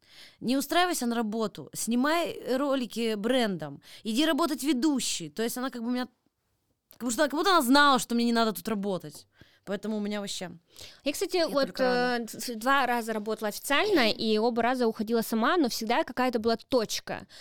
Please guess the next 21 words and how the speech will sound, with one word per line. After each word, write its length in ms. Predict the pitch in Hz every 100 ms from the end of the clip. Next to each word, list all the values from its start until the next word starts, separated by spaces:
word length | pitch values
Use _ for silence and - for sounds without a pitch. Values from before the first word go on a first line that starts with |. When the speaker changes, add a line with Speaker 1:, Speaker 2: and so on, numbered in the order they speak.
| -
Speaker 2:
Ну, 80 | 247
то 100 | 240
есть 80 | 220
всегда 320 | 240 233 269
почему-то 640 | 254 - - 254 254 -
это 160 | 180 175
случалось. 680 | - 185 240 302 381 226 - - - -
Там 160 | 302
обидели 340 | 285 233 233 202
где-то, 260 | 190 -
там 160 | 208 254
обидели. 300 | 226 214 196
Мы, 200 | 247 285 -
мы 160 | 277
потом 240 | 294 294 277
хорошо, 400 | 254 277 320 262
кстати, 240 | - 202
со 120 | 233
всеми 280 | - 220 196
общаемся, 380 | 190 254
с 20 | 427